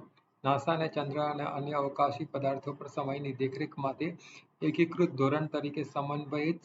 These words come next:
ચંદ્ર સમય સ્થાપિત કરવાનું કામ સોંપવામાં આવ્યું છે. ટાઇમ ઝોનથી વિપરીત સમયના ધોરણો સમયના એકમોને વ્યાખ્યાયિત કરે છે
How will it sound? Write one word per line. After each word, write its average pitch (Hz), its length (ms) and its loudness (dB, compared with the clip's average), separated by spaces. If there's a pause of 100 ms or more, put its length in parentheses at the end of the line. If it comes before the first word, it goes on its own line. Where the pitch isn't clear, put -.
(140)
ચંદ્ર 143 300 -2
સમય 139 380 0 (720)
સ્થાપિત 151 360 4
કરવાનું 143 640 0
કામ 139 260 4
સોંપવામાં 139 640 0
આવ્યું 135 420 -2
છે. - 260 -6 (480)
ટાઇમ 156 220 4
ઝોનથી 165 380 2
વિપરીત 151 420 -2
સમયના 151 440 0
ધોરણો 143 360 -2
સમયના 143 420 -4
એકમોને 143 540 -4
વ્યાખ્યાયિત 135 580 -4
કરે 139 280 0
છે 147 160 -4